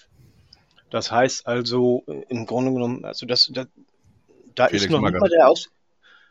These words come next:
Speaker 1: noch nicht mal der Aufsichtsrat dabei. Also ich sehe das jetzt unabhängig von Namen. Äh, da ist noch nicht mal der Aufsichtsrat dabei. Das ist erstmal, äh, überhaupt, bevor jemand Aufsichtsrat werden kann,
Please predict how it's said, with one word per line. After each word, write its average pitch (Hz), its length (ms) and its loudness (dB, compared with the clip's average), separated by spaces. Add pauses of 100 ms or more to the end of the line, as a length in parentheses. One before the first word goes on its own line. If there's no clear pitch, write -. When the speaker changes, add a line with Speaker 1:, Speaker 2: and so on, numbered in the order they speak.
Speaker 1:
noch 143 140 4
nicht 185 140 2
mal 202 100 6
der 160 160 6
Aufsichtsrat 160 480 0
dabei. 98 360 -4
Also 107 360 -10
ich - 360 -16
sehe 123 140 -2
das 117 160 -2
jetzt - 160 -4
unabhängig 120 480 -8
von 107 160 -10
Namen. 110 380 -4 (560)
Äh, - 160 -10 (100)
da 135 120 0
ist 131 100 -4
noch 139 100 -2
nicht 165 140 -2
mal 175 100 -2
der 151 140 4
Aufsichtsrat 131 420 0
dabei. 98 300 -4
Das - 180 -8
ist 135 160 0
erstmal, 143 460 0 (400)
äh, 139 380 8 (640)
überhaupt, 147 520 4
bevor 147 400 4
jemand 143 340 0
Aufsichtsrat 117 540 0
werden 147 320 6
kann, 139 400 -4